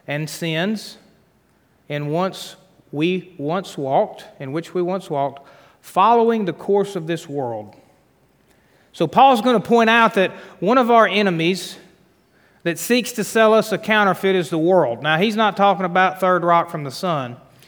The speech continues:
He's talking about, y'all remember that song, Joe Diffie? Third, that was a good one, wasn't it? He's talking about the culture that is apostate towards God, that rejects his truth, that seeks to tell us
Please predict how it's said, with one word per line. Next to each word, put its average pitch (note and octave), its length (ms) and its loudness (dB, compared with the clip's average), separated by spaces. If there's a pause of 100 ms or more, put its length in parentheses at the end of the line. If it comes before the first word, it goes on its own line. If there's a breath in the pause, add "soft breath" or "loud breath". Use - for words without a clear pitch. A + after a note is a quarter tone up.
(320 soft breath)
He's E3+ 240 -4
talking G#3+ 340 4
about, D#3+ 580 2 (840)
y'all E3+ 100 0
remember G3 260 -2
that F3+ 160 -4
song, F#3 320 -8
Joe E3+ 160 -4
Diffie? F3+ 360 -6 (120)
Third, F3+ 200 -8
that F#3 60 -8
was D#3+ 80 -10
a B2+ 40 -12
good C#3+ 220 -8
one, A2+ 120 -16
wasn't C#3+ 220 -14
it? - 500 -20 (540 loud breath)
He's G#3+ 260 0
talking C4+ 400 6
about G3+ 540 4
the F3 80 0
culture E3 560 -2 (720 soft breath)
that F3+ 120 4
is E3 120 -2
apostate F3+ 760 -2
towards F#3 340 -2
God, D3 480 2 (720 soft breath)
that F3 180 2
rejects F3+ 760 0 (220 loud breath)
his - 280 -2
truth, F3+ 560 0 (220 loud breath)
that F3 160 -2
seeks A#3+ 420 -2
to F#3 120 -4
tell A3 320 2
us - 300 -2